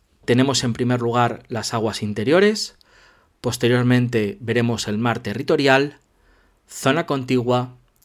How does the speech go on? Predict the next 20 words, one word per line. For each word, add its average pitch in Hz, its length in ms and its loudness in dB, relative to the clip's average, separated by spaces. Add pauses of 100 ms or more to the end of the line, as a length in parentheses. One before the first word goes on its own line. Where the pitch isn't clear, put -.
(320)
zona 160 420 0
económica 123 680 0
exclusiva 123 960 -2 (460)
y 147 100 0
por 127 180 0
último, 113 540 -2 (580)
alta 107 360 0
mar. 98 220 -2 (840)
Vamos 151 600 -2 (300)
a 135 40 -6
empezar 160 680 0
con 127 160 -2
el 123 100 0
régimen 135 420 -4
de 131 80 0
navegación 120 760 -2 (120)
por 123 140 -4
las 117 220 -2
aguas 147 520 -2
interiores. 117 760 -2